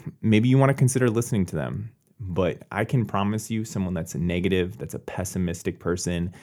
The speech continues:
that lives i-, in the past, not in the future, they may not have a lot of the things that you wanna have.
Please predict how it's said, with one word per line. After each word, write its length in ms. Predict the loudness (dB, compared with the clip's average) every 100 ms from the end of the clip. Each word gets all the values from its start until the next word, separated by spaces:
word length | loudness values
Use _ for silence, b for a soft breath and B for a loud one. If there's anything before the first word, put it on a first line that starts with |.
| B B B
that 200 | -4 -4
lives 580 | -2 2 4 2 -2 -8 -6
i-, 160 | -6 -2
in 180 | 0 0
the 80 | -2
past, 540 | -6 -6 -2 -2 -2
not 220 | -2 0 -2
in 140 | -6
the 100 | -8
future, 840 | -12 0 4 4 4 2 2 0 -8 _ _ _ _ _ _ _ _ _ _ _ _ _ _ _ _ _ _ -8
they 140 | 0
may 280 | 4 4 6
not 240 | 4 2
have 220 | -2 -4 -4
a 60 |
lot 200 | -4 -4
of 80 | -6
the 80 | -6
things 320 | -6 -6 -6
that 120 | -8
you 120 | -6
wanna 220 | -6 -6 -6
have. 460 | -4 -4 -6 -14